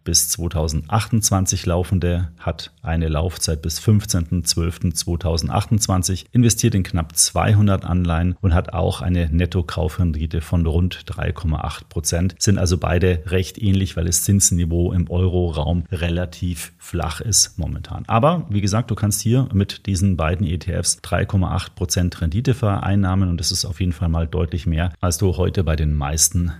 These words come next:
Direktbanken auf ein Tagesgeld bekommst. Ist allerdings auch nicht vergleichbar, weil im Idealfall hältst du diesen E T F ja auch bis zum Laufzeitende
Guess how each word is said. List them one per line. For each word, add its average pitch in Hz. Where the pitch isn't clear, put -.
Direktbanken 87
auf 95
ein 95
Tagesgeld 104
bekommst. 101
Ist -
allerdings 90
auch 90
nicht 82
vergleichbar, 82
weil 78
im 82
Idealfall 80
hältst 87
du 82
diesen 80
E 80
T -
F -
ja 73
auch 82
bis -
zum 82
Laufzeitende 104